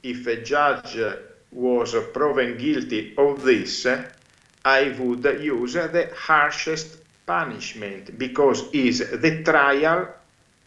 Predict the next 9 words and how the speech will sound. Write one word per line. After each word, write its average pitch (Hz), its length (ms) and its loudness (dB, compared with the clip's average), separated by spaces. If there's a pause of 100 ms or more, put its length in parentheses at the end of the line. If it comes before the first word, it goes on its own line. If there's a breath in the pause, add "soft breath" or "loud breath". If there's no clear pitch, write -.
(200)
the 127 80 0
betrayal 151 920 0 (160)
of 123 400 0
the 135 80 0
mission 151 480 -6 (140)
of 98 160 -6
the 92 100 -10
judge. - 640 -10 (180)
Additionally, 131 1080 0